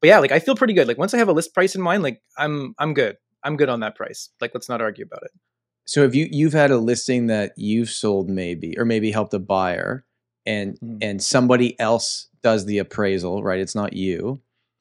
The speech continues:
Speaker 1: Yeah.
Speaker 2: And an appraisal comes in low on something you've represented your own buyer on. You're like, "Hey, man,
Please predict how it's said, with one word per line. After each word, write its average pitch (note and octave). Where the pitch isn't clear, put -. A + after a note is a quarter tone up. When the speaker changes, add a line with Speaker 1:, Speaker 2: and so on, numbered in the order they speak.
Speaker 1:
Yeah. G#2
Speaker 2:
And A#2+
an A#2
appraisal C3
comes B2+
in A2
low A2+
on G#2
something G#2+
you've A#2
represented A2
your G#2+
own G#2
buyer G#2
on. G2
You're G#2+
like, G#2+
"Hey, C#3+
man, F#2+